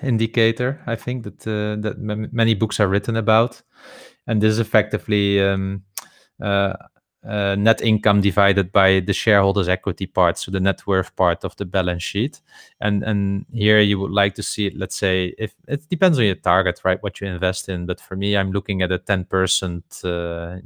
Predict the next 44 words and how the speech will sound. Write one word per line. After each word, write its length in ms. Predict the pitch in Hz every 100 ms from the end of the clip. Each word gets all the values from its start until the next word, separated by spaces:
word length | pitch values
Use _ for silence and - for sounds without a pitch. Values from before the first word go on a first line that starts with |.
| 104
genuinely 540 | 90 98 98 98 95
usually, 600 | 95 98 95 98 98 113 - _ - - _ -
or 140 | 101
that's, 240 | 95 104 -
that's 320 | - 101 -
what 120 | 95
I 100 | 95
prefer, 560 | - 95 - 98 120 139 _ - - - _ _
uh, 280 | 98 98 92 -
ten 160 | 98 92
percent 420 | 101 95 98 92
or 140 | 92 90
above. 480 | 85 92 101 - - _ -
It's 200 | - -
not 140 | 131
always 320 | 113 107 98
the 80 | 95
case, 380 | - 104 107 104
so 180 | - 98
sometimes 540 | - 98 92 98 -
you 60 | 101
need 120 | 95
to 60 | 101
look 240 | 95 98
at 200 | 98 -
the, 260 | 95 92 92
uh, 60 | 90
catalyst 500 | 104 98 104 101 -
for 100 | -
the 80 | 95
company 440 | - 98 95 101 98
if 80 |
they 140 | 85 90
can, 360 | - 90 90
uh, 300 | 90 87 85 -
move 280 | 101 90
up 140 | 98 104
from 220 | - 104
there. 320 | 101 104 117 _ - _
But 240 | - 104 -
this 260 | - 110 -
would 140 | 104
be 120 | 104 101
like 440 | 101 98 95 -